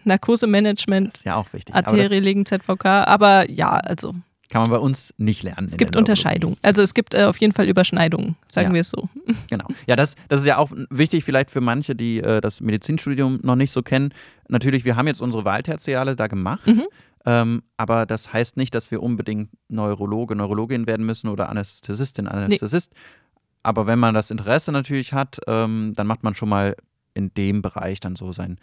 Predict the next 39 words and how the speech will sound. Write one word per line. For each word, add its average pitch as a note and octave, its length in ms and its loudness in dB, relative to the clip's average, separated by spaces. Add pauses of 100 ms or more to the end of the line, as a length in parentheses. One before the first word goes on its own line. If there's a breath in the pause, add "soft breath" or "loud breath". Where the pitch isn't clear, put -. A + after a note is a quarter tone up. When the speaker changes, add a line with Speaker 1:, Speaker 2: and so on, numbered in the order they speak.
(260 soft breath)
Speaker 2:
Wahltertial, A2 560 -2
kann D3+ 120 0
aber C#3+ 220 0
auch G#2+ 100 -4
noch C#3 160 -4
in - 200 -10
alle - 240 -6
anderen B2+ 320 -6
Bereiche A#2+ 420 -6
nach G2+ 160 -8
dem A2 140 -10
Studium C3+ 400 -8
reingehen. - 380 -10
Speaker 1:
Ja, - 80 2 (340)
genau. A3 280 2
Speaker 2:
Genau. F#3+ 100 -4 (720 soft breath)
Ja, A#2+ 420 2 (100)
ähm, C#3+ 480 6
jetzt C#3+ 140 0
haben F#3 140 4
wir D3 100 2
wieder D#3+ 260 4
noch D3 200 0
ein D3 100 2
bisschen E3 240 4
was C3+ 160 4
über B3+ 160 8
die - 100 -2
Speaker 1:
<laughs> - 20 -4
Speaker 2:
Anästhesie B2 460 0
gelernt. E3+ 460 0 (140 loud breath)
Speaker 1:
Ja. - 80 0 (280 loud breath)
Speaker 2:
Ähm, C#3 600 2 (340)
von - 200 0
der B2 60 6
Neurologie C3 500 2
wollte A#2 240 0
ich A2+ 60 -10
noch A#2+ 180 -4